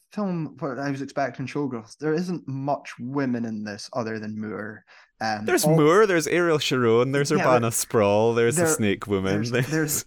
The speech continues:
Speaker 1: there's, um, strippers in it, but they barely do anything
Speaker 2: <laughs>
Speaker 1: other than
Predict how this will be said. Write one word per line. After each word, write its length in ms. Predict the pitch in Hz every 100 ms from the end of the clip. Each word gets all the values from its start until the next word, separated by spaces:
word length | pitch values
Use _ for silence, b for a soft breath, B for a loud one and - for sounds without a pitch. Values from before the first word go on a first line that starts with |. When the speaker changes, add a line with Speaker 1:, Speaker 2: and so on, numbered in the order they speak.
| -
Speaker 1:
there's, 380 | 180 165 160 160
um, 340 | 156 143 - _ -
strippers 520 | - 214 202 175 156
in 100 | 151
it, 100 | -
but 80 | 135
they 60 |
barely 400 | 139 175 180 175 139
do 80 | 139
anything 420 | 135 139 131 120
Speaker 2:
<laughs> 0 |
Speaker 1:
other 260 | 127 127 123
than 340 | 123 120